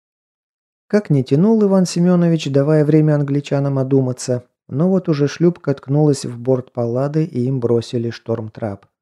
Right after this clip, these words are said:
Теперь уже нужно было спешить. Все же он капитан боевого корабля, и вот-вот начнется бой. "Что англичане? Я им предложил подумать, пока плыву.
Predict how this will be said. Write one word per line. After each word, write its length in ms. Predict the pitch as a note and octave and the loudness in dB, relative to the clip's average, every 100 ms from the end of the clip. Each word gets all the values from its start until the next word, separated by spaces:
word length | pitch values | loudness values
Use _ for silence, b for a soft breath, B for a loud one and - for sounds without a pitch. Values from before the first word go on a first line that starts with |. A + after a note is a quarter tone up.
| _ _ _ _ | _ _ _ _
Теперь 280 | A#2 A2+ B2+ | -10 -2 2
уже 200 | D3+ D#3+ | 4 4
нужно 340 | D#3+ C3+ C3 C#3 | 4 2 2 -2
было 260 | B2+ A#2+ | -2 -2
спешить. 600 | A#2+ - B2 A#2 A2 - _ _ | -6 -8 -6 -4 -6 -8 _ _
Все 240 | - A2 | -6 -4
же 120 | A#2 | 0
он 200 | A#2+ C3+ | 2 2
капитан 500 | C#3 C3 B2+ C3 C#3+ | 0 -2 0 0 2
боевого 440 | C3+ C3 A#2+ C3 B2+ | 4 4 4 2 2
корабля, 560 | B2+ A#2+ A2 C3 C#3 - | -2 -2 -2 -2 -4 -8
и 120 | - A2 | -6 -2
вот-вот 480 | A2+ A2 A#2 B2 B2 | -2 -4 -2 -2 -2
начнется 580 | A#2 - A#2+ A#2+ - | -8 -6 -6 -6 -4
бой. 300 | B2 C3+ F#2 _ _ _ _ _ _ _ _ _ _ _ _ _ _ _ _ _ _ | 0 0 -2 _ _ _ _ _ _ _ _ _ _ _ _ _ _ _ _ _ _
"Что 240 | - - C#3 | -12 0 2
англичане? 720 | D#3 D3+ D#3 D3+ A2+ G#2+ - - | 4 2 2 0 -2 -6 -16 -12
Я 300 | G2 C3+ E3 | -2 2 4
им 100 | D#3 | 4
предложил 500 | D#3+ D#3 D#3 D#3 D#3 | 2 4 4 4 2
подумать, 480 | C#3 C#3+ E3+ C#3+ - | 2 2 2 2 -2
пока 280 | C3 B2+ | -6 -4
плыву. 480 | B2 B2+ B2 G#2+ F2+ | -2 -2 0 -2 -4